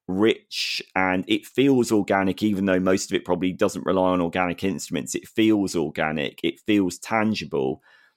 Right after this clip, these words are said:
And I think the themes, for me, well, it, calling them themes is a bit loaded. The, the impressions and the ideas,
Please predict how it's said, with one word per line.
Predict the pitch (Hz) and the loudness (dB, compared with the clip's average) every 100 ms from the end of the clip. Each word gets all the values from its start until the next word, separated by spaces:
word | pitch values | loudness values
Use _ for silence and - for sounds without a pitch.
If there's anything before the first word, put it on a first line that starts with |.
| _ - | _ -2
And | 95 95 | 0 2
I | 95 | 0
think | - 117 101 | 0 -4 -4
the | |
themes, | 90 - 123 127 113 104 95 92 - _ _ _ _ _ _ _ - | -8 0 4 4 4 4 2 -2 -6 _ _ _ _ _ _ _ -10
for | 104 | -2
me, | 110 127 127 90 90 87 | 2 4 4 2 -2 2
well, | 85 - | 0 0
it, | 95 - - | -6 -6 -2
calling | 147 139 110 | 2 4 2
them | 104 | 0
themes | - 107 95 85 | 0 0 0 -2
is | |
a | 90 | -2
bit | 87 | -2
loaded. | - 98 101 92 85 - | 2 4 4 2 -2 -2
The, | 101 92 | -4 -2
the | 85 101 | 0 0
impressions | 95 - 113 - 101 95 92 | 0 0 -2 -2 -6 -4 -2
and | 92 | 0
the | 90 | 2
ideas, | 87 85 98 98 85 80 - | 2 0 0 2 2 0 -4